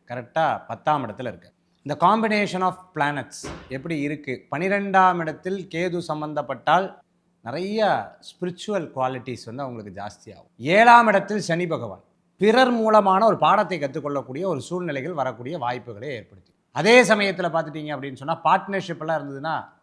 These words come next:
முன்னாடி ஒண்ணு பேசுவா, பின்னாடி ஒண்ணு பேசுவா, அதெல்லாம் தெரிஞ்சுக்கலாம். பயம்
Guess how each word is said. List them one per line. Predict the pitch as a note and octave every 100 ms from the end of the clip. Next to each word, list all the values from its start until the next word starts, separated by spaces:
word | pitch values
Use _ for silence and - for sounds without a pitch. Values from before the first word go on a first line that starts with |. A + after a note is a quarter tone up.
| _ _ -
முன்னாடி | D#3 F#3+
ஒண்ணு | F3 D#3 C#3+
பேசுவா, | C3 D3+ D3+
பின்னாடி | C#3 C#3 B2
ஒண்ணு | G#2+ F2+
பேசுவா, | F2+ _ _ _ _ _
அதெல்லாம் | A#2 C3+ B2+
தெரிஞ்சுக்கலாம். | A#2+ A2+ G#2 _ _ G2+
பயம் | F#2 F3+ A#3 A#3